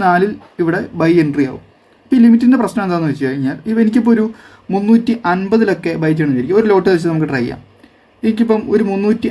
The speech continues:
അൻപതിൽ ബൈ ചെയ്യണമെന്ന് വിചാരിക്കുക. അപ്പം ഞാനിവിടെ ലിമിറ്റ് ഓർഡർ ഇട്ട് കഴിഞ്ഞാൽ ചിലപ്പോൾ അത് സേഫായിട്ട് മുന്നൂറ്റമ്പത് എനിക്ക് ബൈ എൻട്രി കിട്ടി വരില്ല. കാരണം എന്താണ്? കാരണം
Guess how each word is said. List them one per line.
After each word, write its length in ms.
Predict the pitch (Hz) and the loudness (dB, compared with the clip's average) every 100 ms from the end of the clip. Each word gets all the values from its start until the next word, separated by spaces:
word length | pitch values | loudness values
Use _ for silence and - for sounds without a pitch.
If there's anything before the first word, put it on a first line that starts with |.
| - | -2
അൻപതിൽ 340 | 175 190 214 208 170 | -2 0 0 2 2
ബൈ 80 | |
ചെയ്യണമെന്ന് 300 | 151 147 139 131 | 2 2 0 -2
വിചാരിക്കുക. 280 | 127 143 - _ _ - 226 | -6 -10 -14 _ _ -10 -4
അപ്പം 200 | 240 240 233 - _ _ _ 208 | 2 2 2 -4 _ _ _ 0
ഞാനിവിടെ 280 | 226 220 208 | 2 2 0
ലിമിറ്റ് 240 | 196 190 220 | -4 0 0
ഓർഡർ 140 | 214 190 | 2 2
ഇട്ട് 100 | 180 | 2
കഴിഞ്ഞാൽ 200 | 170 160 160 | 2 0 -2
ചിലപ്പോൾ 220 | 165 175 | -2 -2
അത് 60 | 170 | 0
സേഫായിട്ട് 480 | 160 165 175 160 160 160 | 0 0 0 0 0 -2
മുന്നൂറ്റമ്പത് 500 | 160 170 160 156 170 | -2 -2 -2 2 2
എനിക്ക് 240 | 156 143 202 - - | 0 0 -2 -4 -2
ബൈ 80 | 170 | 0
എൻട്രി 160 | 175 185 202 | 2 0 0
കിട്ടി 160 | 202 226 190 - 175 | 2 2 0 -4 -2
വരില്ല. 240 | 160 131 131 - _ - | 0 -2 -4 -14 _ -4
കാരണം 220 | 170 190 196 | -2 -2 -2
എന്താണ്? 240 | 175 165 165 160 - _ _ _ _ _ - 196 | 0 -2 -4 -8 -20 _ _ _ _ _ -6 0
കാരണം 360 | 196 135 165 | 0 2 0